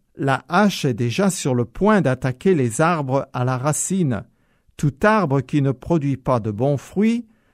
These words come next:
sera coupé et jeté au feu. Verset dix. Le Nouveau Testament insiste beaucoup sur l'importance de porter des bons fruits.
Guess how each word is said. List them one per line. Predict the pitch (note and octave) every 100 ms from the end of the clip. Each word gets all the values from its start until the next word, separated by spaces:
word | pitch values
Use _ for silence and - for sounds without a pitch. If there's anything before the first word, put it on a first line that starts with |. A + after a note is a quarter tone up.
| _
sera | - - D3+ B2
coupé | A#2+ - A3+ - E3 F3+ G3 _ -
et | G3+ G#3
jeté | B2 C#3 - F3+ F3+ -
au | C#3+ B2
feu. | - - E3 A2+ - _
Verset | B2 D3+ - B2
dix. | A2+ - - - _ _ -
Le | E3 D3 E3
Nouveau | F#3 A3+
Testament | A#3+ F3+ - - C#3+ E3 G#3 G3+ - _ -
insiste | D3+ D#3 A3+ - E3
beaucoup | B2 C#3 - A#3 A3
sur | - D3
l'importance | D3 D#3+ D3 - - G3 F#3+
de | D3
porter | - D3 - G#3+
des | F3
bons | A2+ A2
fruits. | - - -